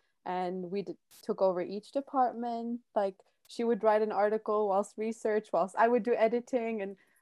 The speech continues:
every department we have now, we did all the departments. We had,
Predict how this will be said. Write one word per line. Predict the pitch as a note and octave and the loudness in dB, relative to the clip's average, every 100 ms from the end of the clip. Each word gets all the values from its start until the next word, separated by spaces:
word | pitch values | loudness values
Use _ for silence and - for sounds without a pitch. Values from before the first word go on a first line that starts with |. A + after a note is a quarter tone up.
| _ _ _ _ - | _ _ _ _ 2
every | A#3+ B3+ | 4 6
department | C#4 C#4 C#4 A#3 B3 | 4 4 4 4 4
we | B3 | 2
have | B3 A3 G#3+ | 4 4 2
now, | G3+ G#3 A#3+ | 0 2 2
we | G#3+ A3+ | 0 0
did | G#3+ G#3 | 0 2
all | G#3 | 2
the | G3+ | 2
departments. | G#3 G3 G3+ F3+ F#3+ F#3 F#3 | -2 -4 -4 -4 -4 -8 -6
We | G#3+ | -4
had, | G#3 G3 | -2 -2